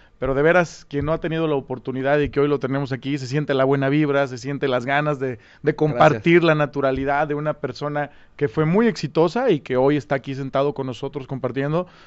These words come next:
Speaker 1: Eh, gracias por aceptar la invitación, mi Jorge, y pues aquí es tu casa.
Speaker 2: Gracias, aquí estaremos otra vez cuando gusten.
Speaker 1: Seguro te vamos a invitar nuevamente. Pues sigan, por favor, los, eh, siguientes episodios de Entre Mentes,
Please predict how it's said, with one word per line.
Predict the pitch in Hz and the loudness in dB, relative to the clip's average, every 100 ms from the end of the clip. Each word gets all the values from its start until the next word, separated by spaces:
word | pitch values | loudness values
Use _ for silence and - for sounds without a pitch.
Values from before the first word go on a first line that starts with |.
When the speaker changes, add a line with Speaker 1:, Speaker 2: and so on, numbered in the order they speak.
| - | -16
Speaker 1:
Eh, | - | -12
gracias | 123 156 147 147 | 0 0 2 -4
por | - 127 | -4 -4
aceptar | 117 - 143 | -4 -4 -4
la | 135 | -4
invitación, | 123 - 110 151 | -6 -8 -4 -4
mi | 160 | -2
Jorge, | 147 147 202 | -2 -2 -2
y | 185 | -4
pues | 117 | -6
aquí | 117 120 | -8 -4
es | 139 | -6
tu | 143 | -4
casa. | - 120 - 107 - | -4 -4 -6 -14 -10
Speaker 2:
Gracias, | 123 127 147 143 - | -6 -2 0 -2 -4
aquí | 95 - | -18 -16
estaremos | 117 127 127 123 | -12 -10 -10 -12
otra | 117 123 | -14 -14
vez | 123 | -12
cuando | - 117 | -14 -14
gusten. | 107 101 95 | -16 -16 -6
Speaker 1:
Seguro | 135 131 160 160 | 0 6 6 6
te | 151 | 4
vamos | 151 147 | 2 2
a | |
invitar | 143 147 | -2 0
nuevamente. | 151 147 143 127 139 - - - - - | 2 2 2 0 -2 -2 -14 -18 -14 0
Pues | 156 | 2
sigan, | 175 208 233 | 4 4 4
por | 202 | 4
favor, | 165 170 175 196 | 4 4 4 4
los, | 214 180 - - | 4 2 0 -8
eh, | 147 156 147 | -2 0 0
siguientes | 151 165 180 175 | 0 -2 -2 -4
episodios | 190 151 131 156 185 160 | -4 -4 0 2 2 4
de | 156 | 4
Entre | 147 147 | 4 0
Mentes, | 160 170 160 262 - | 2 0 2 0 -2